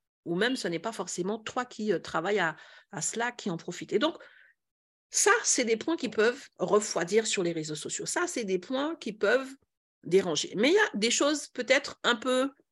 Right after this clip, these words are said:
plus, euh, comment dirais-je, des choses du quotidien, par exemple. Moi, j'ai des personnes qui me disent, ben, sur les réseaux sociaux, eh, écoute, ce qui me dérange, c'est que je n'ai pas envie de parler de moi.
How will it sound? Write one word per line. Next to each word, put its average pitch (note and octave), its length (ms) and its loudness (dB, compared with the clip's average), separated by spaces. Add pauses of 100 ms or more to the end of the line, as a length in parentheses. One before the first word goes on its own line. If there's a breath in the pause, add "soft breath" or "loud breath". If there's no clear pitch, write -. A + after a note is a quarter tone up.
(540)
plus, A4 400 10
euh, G#3+ 340 8 (420)
comment A3 180 2
dirais-je, G3+ 200 4
des A3 80 2
choses F4 200 6
du C4+ 100 4
quotidien, A3+ 540 2
par A#3 160 8
exemple. F#3 460 0 (300 soft breath)
Moi, C4 140 6
j'ai B3 100 2
des G3+ 120 4
personnes C4+ 360 2
qui B3 120 0
me F3 120 2
disent, C4 400 0 (420 soft breath)
ben, F#3 360 4
sur - 260 0
les C#4+ 120 2
réseaux G#3 240 4
sociaux, E3+ 560 -2
eh, F3 100 0 (160)
écoute, - 260 0
ce - 80 -6
qui - 160 -2
me A#3 140 2
dérange, F3+ 380 0
c'est F3 180 2
que D#3+ 260 4 (200)
je - 140 0
n'ai E3+ 140 4
pas A#3+ 320 2
envie F3 460 -2
de F#3+ 100 6
parler E3 300 2
de E3+ 100 0
moi. D#3 300 -4